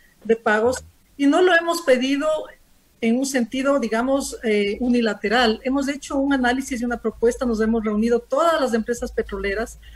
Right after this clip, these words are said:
aquellas que tienen mayor flujo de caja en este momento y que han podido contribuir el, con el pago lo han hecho, y el resto, eh, se ha pedido que nos permitan diferir. Y le estamos hablando de un treinta por ciento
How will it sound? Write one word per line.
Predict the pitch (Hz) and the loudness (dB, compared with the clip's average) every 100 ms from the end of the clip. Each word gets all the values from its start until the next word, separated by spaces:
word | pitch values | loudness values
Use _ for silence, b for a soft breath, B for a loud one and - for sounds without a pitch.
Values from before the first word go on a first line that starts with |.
| b b | b b
aquellas | 240 233 277 302 - | -2 0 -4 -2 -4
que | - | -4
tienen | 233 269 269 277 | -6 -4 0 0
mayor | 247 226 220 269 | 2 2 2 -2
flujo | 269 254 277 285 | -2 -6 -4 0
de | 247 | 0
caja | 233 247 247 | 0 -4 -4
en | 233 | -4
este | 233 254 | -4 -2
momento | 233 220 240 247 240 | -2 0 0 -2 -4
y | |
que | 240 | -2
han | 214 208 | -4 -4
podido | 202 226 311 311 | -4 -4 -6 -6
contribuir | 247 226 226 220 247 | -6 -4 -2 -2 0
el, | 240 226 - | -2 -2 -6
con | 208 | -4
el | 208 | -4
pago | 240 247 247 | 0 0 2
lo | 226 | 0
han | 208 214 | 0 0
hecho, | 320 339 269 269 B B B - | -2 -6 -8 -8 B B B -6
y | 240 | 2
el | 254 233 | 2 2
resto, | 302 403 - 294 302 - - | 0 0 0 -2 -2 -4 0
eh, | 247 - 233 | 2 2 -2
se | - 247 | 2 2
ha | 269 | 2
pedido | 285 247 277 285 | -2 -4 -6 -6
que | 262 | -4
nos | 240 | -4
permitan | - 214 233 240 247 | -4 -2 -2 -2 -2
diferir. | 220 - 226 233 - | -2 -2 -2 -4 -6
Y | 240 | -4
le | 240 | -4
estamos | 269 320 349 | -2 -2 -2
hablando | 311 269 269 294 294 | -2 0 0 0 -4
de | 254 262 277 | 0 0 0
un | 240 | -4
treinta | 226 254 285 285 | -2 -2 -2 -4
por | - 220 | -6 -6
ciento | - 330 339 - 311 311 | -6 -6 -6 -6 -6 -8